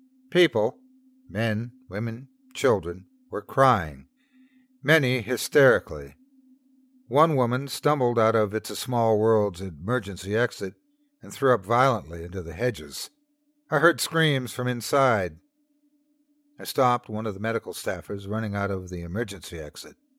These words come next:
"What the hell?" "It's bad. It's really bad."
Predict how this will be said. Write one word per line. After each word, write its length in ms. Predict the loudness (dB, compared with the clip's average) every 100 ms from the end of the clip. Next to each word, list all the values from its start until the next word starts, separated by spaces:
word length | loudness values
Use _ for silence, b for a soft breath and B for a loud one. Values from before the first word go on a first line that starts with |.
| _ _ _ _ _ _ _
"What 120 | -12
the 100 | -6
hell?" 380 | 2 4 4 0 _ _ _ _ _ _ _ _ _
"It's 100 | -20
bad. 480 | -4 -2 -2 -6 -14 _ _ _ _ -20
It's 180 | -18
really 760 | -14 -6 -4 -2 -4 -8 -14 -18 -12
bad." 420 | -8 -8 -10 -18